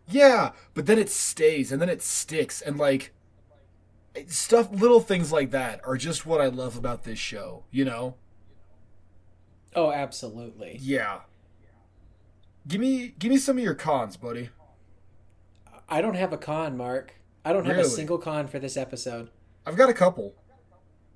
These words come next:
Speaker 2: Go for it. Let me hear 'em.
Speaker 1: Number one, I already called it, the audio is weird.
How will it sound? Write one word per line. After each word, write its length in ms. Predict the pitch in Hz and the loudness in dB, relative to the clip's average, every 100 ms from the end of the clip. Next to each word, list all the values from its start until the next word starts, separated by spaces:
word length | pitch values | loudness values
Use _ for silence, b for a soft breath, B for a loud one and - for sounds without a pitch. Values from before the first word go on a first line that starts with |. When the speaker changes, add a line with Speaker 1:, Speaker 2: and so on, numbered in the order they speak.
| - | -2
Speaker 2:
Go 140 | 151 | -2
for 300 | 156 151 139 | 0 0 0
it. 140 | 127 113 | 0 -4
Let 120 | 131 | -6
me 80 | 151 | -4
hear 200 | 156 143 | -2 -2
'em. 180 | 127 117 - _ _ | -2 -6 -16 _ _
Speaker 1:
Number 260 | 156 170 180 | -4 -2 0
one, 320 | 175 196 202 | 2 2 2
I 120 | 160 | 4
already 180 | 170 175 | 6 6
called 280 | - 185 185 | 4 2 2
it, 120 | 185 | -2
the 160 | 151 156 | -8 -6
audio 760 | 151 165 175 165 151 143 139 131 - - | 0 2 2 2 0 0 -2 -6 -16 -14
is 240 | 147 139 120 | -4 -4 -4
weird. 440 | 120 131 110 - | -6 -6 -6 -14